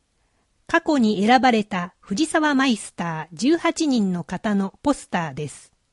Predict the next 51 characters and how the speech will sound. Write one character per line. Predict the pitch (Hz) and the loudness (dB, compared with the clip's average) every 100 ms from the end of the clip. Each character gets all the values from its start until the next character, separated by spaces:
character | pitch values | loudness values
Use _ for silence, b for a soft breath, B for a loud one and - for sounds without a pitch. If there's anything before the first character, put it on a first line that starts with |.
| _ _ _ _ _ _ - | _ _ _ _ _ _ -8
仕 | 214 | 0
事 | 277 349 330 | 0 2 4
を | 311 | 2
し | - - | 0 -2
て | 269 | 0
い | 262 | 0
る | 240 | 0
姿 | - - 240 - 170 | -4 -2 -2 -2 -4
の | 156 156 | -6 -8
写 | - 190 | -10 -8
真 | 254 247 233 | -4 0 2
の | 220 | 2
横 | 202 - 202 | 0 -2 0
に、 | 196 190 _ _ _ _ _ _ _ | 0 -2 _ _ _ _ _ _ _
匠、 | - - 320 294 240 - _ _ _ | -12 0 4 4 4 0 _ _ _
藤 | - 220 349 | -6 -4 0
沢 | 339 311 294 | 0 2 2
マ | 285 | 2
イ | 240 | 0
ス | - | -2
タ | - 180 | -6 -4
ー | 175 | -4
の | 175 | -2
文 | 185 226 | 0 0
字 | 180 | 0
が、 | 175 156 156 _ _ _ _ _ - | -4 -4 -10 _ _ _ _ _ -6
マ | 277 | 0
イ | 294 | 0
ス | - | -2
タ | - 220 | -2 0
ー | |
の | 214 214 | 2 2
名 | 202 | 2
前 | 226 285 285 | 2 2 0
と | 262 | -2
と | 240 240 | -2 0
も | 233 | 2
に | 226 220 - | 2 0 -2
印 | 226 240 | 2 2
刷 | 247 214 | 2 -4
さ | - 220 | -2 -2
れ | 208 | -2
て | - | 0
い | 185 | 0
ま | 180 160 | -2 -4
す。 | - - _ _ _ _ _ _ _ _ _ _ _ - | -10 -20 _ _ _ _ _ _ _ _ _ _ _ -12
写 | - 196 | -8 -6
真 | - 294 277 - | -2 -2 -2 -2
終 | 226 233 | 0 0
わ | 208 | 0
り。 | 185 | -2